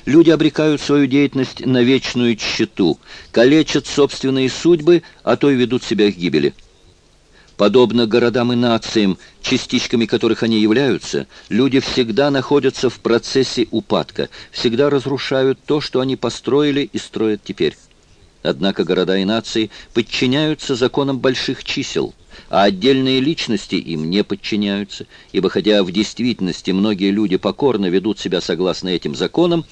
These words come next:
делать это их никто не заставляет, потому что никто не заставляет их жить только на человеческом уровне. В их власти перейти с уровня отсутствия Бога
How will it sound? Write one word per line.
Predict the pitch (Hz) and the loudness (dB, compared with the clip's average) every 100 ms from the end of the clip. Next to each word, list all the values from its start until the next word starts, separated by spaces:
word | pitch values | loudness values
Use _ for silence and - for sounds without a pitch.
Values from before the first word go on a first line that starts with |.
| - - _ | -18 -20 _
делать | 151 147 151 165 156 | -8 0 4 4 2
это | 151 - | -2 -2
их | 135 - | -6 -4
никто | 107 - 98 | -4 -4 -4
не | 113 | -4
заставляет, | 127 - 131 139 131 65 _ _ _ - _ - | -8 -6 -4 -4 -6 -8 _ _ _ -20 _ -2
потому | 104 120 | 0 2
что | - 120 | 0 0
никто | 117 - 110 | 0 0 0
не | 110 | 0
заставляет | 95 - 98 101 104 98 | -4 -4 0 2 0 0
их | 98 78 | -4 -4
жить | 73 82 127 95 - - | -8 -4 -4 -4 -10 0
только | 107 117 - | 2 2 0
на | 101 | -2
человеческом | 90 90 92 85 - 90 80 | -2 0 0 -2 -6 -6 -4
уровне. | 67 67 71 - _ _ - - _ | -4 -4 -8 -12 _ _ -20 -20 _
В | - | 2
их | 165 - | 2 4
власти | 180 196 185 - | 2 4 0 -4
перейти | 90 101 104 98 110 | -2 0 0 0 -2
с | - | -2
уровня | 135 123 110 107 | 0 2 2 0
отсутствия | - 104 - - 98 - - 85 | 0 -4 -4 -4 -4 -4 -2 0
Бога | 76 90 82 85 | 2 2 2 0